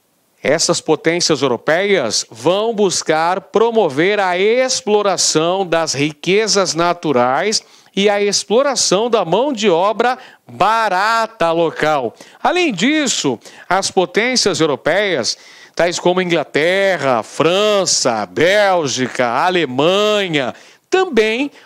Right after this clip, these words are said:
promoviam a cobrança de impostos sobre a população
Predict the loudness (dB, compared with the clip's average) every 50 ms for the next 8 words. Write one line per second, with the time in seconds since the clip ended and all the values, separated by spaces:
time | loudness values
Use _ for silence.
0 | _ _ 2 2 2 4 4 2 2 2 0 0 0 2 2 2 2 0 -2 0
1 | 2 2 2 2 2 0 0 0 0 0 0 0 0 0 0 0 0 0 0 2
2 | 2 2 0 -2 -6 -14 -20 -20 _ _ _ 0 2 2 2 2 2 0 0 -2
3 | -4 -8 _ _ 0 2 2 4 4 2 2 0 -2 -4 -6 -8 -8 -10 -10 -2
4 | 0 2 2 2 2 0 -2 -4 -6 -8 -10 -14 -20 _ -12 -10 -4 -2 0 0
5 | 2 0 0 0 0 2 2 2 2 0 0 -2 -4 -6 -8 -10 _ 0 2 2
6 | 2 2 -2 -2 0 0 2 0 0 0 -2 0 2 2 2 2 2 0 -2 -2